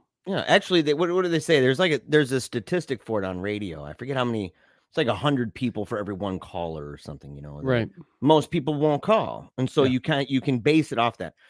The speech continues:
Speaker 1: So if that's true, and if we could use that same metric, then, dude, we have a hundred viewers. <laughs> 'Cause,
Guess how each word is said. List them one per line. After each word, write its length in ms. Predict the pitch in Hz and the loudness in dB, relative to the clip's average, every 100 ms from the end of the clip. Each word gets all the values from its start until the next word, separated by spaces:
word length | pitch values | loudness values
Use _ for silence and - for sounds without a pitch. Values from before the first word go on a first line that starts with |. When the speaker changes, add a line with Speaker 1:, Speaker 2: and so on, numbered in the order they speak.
| _ _ | _ _
Speaker 1:
So 280 | - 170 170 | 6 8 8
if 120 | 220 | 6
that's 220 | 220 220 | 6 4
true, 340 | - 320 277 208 | 4 6 10 10
and 180 | 185 185 | 8 6
if 100 | 160 | 6
we 100 | 226 | 2
could 140 | 180 | -2
use 120 | 202 185 | 0 2
that 160 | 180 | 2
same 240 | 190 170 196 | 2 2 4
metric, 500 | 269 - 185 165 - _ _ _ _ | 2 2 0 0 -4 _ _ _ _
then, 180 | 127 123 | 0 2
dude, 200 | 147 185 | 2 2
we 120 | 147 | 0
have 100 | 85 | -2
a 40 | 71 | -8
hundred 420 | - 143 151 151 | -6 -2 -2 -4
viewers. 400 | 101 73 50 - - - | -10 -16 -18 -20 -14 -2
<laughs> 100 | - | 0
'Cause, 240 | - | 4